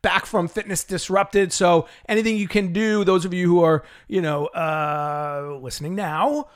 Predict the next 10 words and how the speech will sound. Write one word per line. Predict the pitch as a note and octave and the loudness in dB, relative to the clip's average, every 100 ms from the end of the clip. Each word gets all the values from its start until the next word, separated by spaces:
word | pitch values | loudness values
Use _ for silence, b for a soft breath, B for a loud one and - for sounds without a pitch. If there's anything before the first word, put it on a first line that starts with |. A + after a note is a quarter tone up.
| b _ | b _
to | F#3 | -6
support | F3+ G#3+ G#3+ | -2 4 4
it | F3+ | 4
is | D3+ | 0
greatly | F#3 F#3 E3+ | -2 0 -2
appreciated. | D3 F#3 - D#3+ D3 | -2 -4 -2 -4 -4
The | D3 | -6
new | D#3+ | -6
feed. | D3+ - F3 F3 F3 E3 - B B - | -6 -6 -4 -2 -2 -4 -10 B B -12
Um, | E3 D3+ D3 C#3 C#3 C#3 C#3 | -6 -4 -4 -6 -8 -10 -12